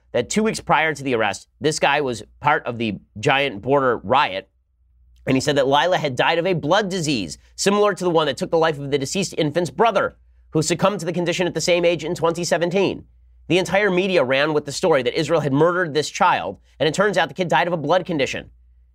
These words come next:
And then you wonder why no one trusts the folks in the media?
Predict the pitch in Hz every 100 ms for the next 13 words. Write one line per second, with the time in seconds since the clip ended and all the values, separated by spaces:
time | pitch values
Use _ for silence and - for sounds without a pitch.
0 | - 160 202 202 160 196 220 147 147 160
1 | 147 185 180 180 - 170 - - 156 160
2 | 165 - 165 147 160 185 -